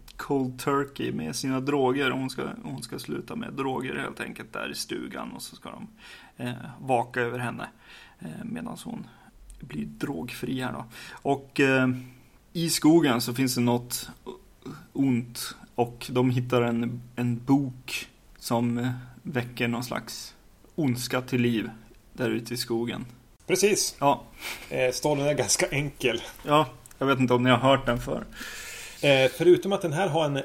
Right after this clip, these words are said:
Speaker 2: en, eh, liten före, förtexterna sekvens om en, eh, kvinna som blir nedklubbad i, i skogen av några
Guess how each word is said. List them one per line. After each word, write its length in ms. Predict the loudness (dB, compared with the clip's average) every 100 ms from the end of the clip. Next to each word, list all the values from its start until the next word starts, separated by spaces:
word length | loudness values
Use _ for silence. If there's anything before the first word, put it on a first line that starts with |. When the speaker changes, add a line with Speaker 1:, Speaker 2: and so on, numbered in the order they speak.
| -2
Speaker 2:
en, 260 | -2 0
eh, 160 | 0 0
liten 400 | 0 0 -2 -4 -8 -16 -20
före, 760 | -14 -2 0 2 2 2 0 -2 -14 -20
förtexterna 720 | -8 -2 -2 -2 -6 -4 -4 -2
sekvens 840 | -4 -4 -2 0 -2 -2 0 0 -6 -20 -6
om 200 | -2 0
en, 260 | 0 0
eh, 280 | -2 0 0 -2
kvinna 360 | -8 -6 -6 -6
som 180 | -6 -2
blir 240 | 0 -2 -4 -20 _
nedklubbad 720 | -8 -2 -2 0 -2 2 4
i, 260 | 4 2 0
i 40 |
skogen 440 | -2 0 0 0 0
av 120 | -2
några 360 | -2 0 -2